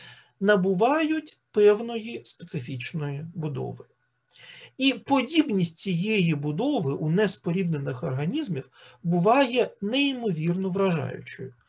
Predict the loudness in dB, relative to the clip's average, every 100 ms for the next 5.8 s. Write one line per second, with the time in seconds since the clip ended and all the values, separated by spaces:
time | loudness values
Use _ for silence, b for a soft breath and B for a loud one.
0 | b b 0 0 0 -2 -2 -4 -10 -6
1 | -4 0 -2 -4 -6 -8 -4 -4 -2 -4
2 | -8 -10 -8 -8 -8 -8 -10 -12 -18 _
3 | _ _ _ _ -4 -4 0 2 2 0
4 | -4 -6 -6 -8 -10 -6 -6 -4 -6 -4
5 | -6 -2 -4 -6 -12 -18 -18